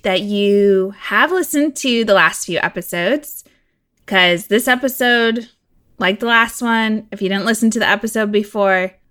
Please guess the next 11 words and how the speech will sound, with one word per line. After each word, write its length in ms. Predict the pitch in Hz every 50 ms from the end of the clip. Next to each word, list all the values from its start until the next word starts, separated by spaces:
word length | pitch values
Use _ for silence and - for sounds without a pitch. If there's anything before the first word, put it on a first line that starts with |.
| _ _
might 280 | - 185 185 196 214 214
not 200 | 233 240 240 233
make 180 | 240 240 233 233
a 60 | 226
lot 180 | 214 196 202
of 80 | 214 214
sense. 560 | - 208 180 175 208 - - - - - - _ _ _ _ _ _ _ _ _ -
This 260 | 226 233 196 185 -
is 140 | 208 202 220
another 260 | 214 208 202 208 208
recording 720 | 240 285 - - - 277 254 240 233 233 254 294 320 320